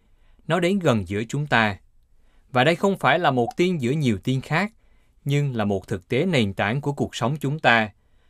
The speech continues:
Đó là sự gần gũi của Thiên Chúa, sự gần gũi của Chúa Giêsu. Thật vậy, nếu Thiên Chúa ở gần, chúng ta không đơn độc trong cuộc sống,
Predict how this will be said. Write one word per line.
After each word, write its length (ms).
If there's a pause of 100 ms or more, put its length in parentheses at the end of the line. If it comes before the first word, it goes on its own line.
(140)
Đó 100
là 140
sự 180
gần 260
gũi 240
của 160
Thiên 260
Chúa, 300 (280)
sự 220
gần 240
gũi 240
của 200
Chúa 80
Giêsu. 560 (1120)
Thật 240
vậy, 420
nếu 180
Thiên 160
Chúa 200
ở 200
gần, 380 (180)
chúng 140
ta 180
không 240
đơn 200
độc 220
trong 140
cuộc 240
sống, 340